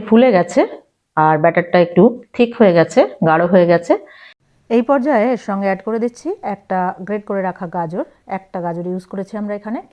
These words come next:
একটা ক্যাপসিকামের থেকে অর্ধেকটা মিহি করে কুচিয়ে রেখেছিলাম, ওয়ান ফোর্থ কাপ, সেটা দিয়ে দিলাম। আর দিয়ে দিলাম ওয়ান ফোর্থ কাপ মিহি করে কুচোনো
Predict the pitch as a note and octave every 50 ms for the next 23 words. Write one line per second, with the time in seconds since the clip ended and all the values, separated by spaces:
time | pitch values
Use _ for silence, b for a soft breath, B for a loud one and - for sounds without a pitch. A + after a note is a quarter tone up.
0 | _ _ G#3 G3 F#3+ - - G3+ - G#3+ G#3+ _ - A#3+ A#3+ A#3 A3 - A#3+ C4
1 | A#3 F#3+ F3 E3 - A3 G#3+ _ _ - F3 A#3 - - G#3 F3+ F3+ F#3+ F#3+ -
2 | F#3+ F#3+ F#3+ F#3+ F#3 F3+ _ - F#3 F3+ F3+ - F3+ F#3 - F#3+ A#3+ G4+ b b
3 | b b b b b b b b - G3 G3 G3 G3 G3+ G3+ G3 _ - A#3+ A#3
4 | - _ - F#3 A#3+ - - - G#3 G3 G3+ F#3+ F#3+ G3 F#3+ G#3+ A3+ C#4 G4+ -
5 | - - F#3 F3+ E3+ F3+ F3+ F#3 F3+ F#3 F#3 F#3 F#3 - F#3+ G#3 A3 A#3 - A3+
6 | - _ - F3+ G3+ - - F#3+ F#3 F3 F3+ - F3+ F3+ F3 F3+ F3 - F3 F#3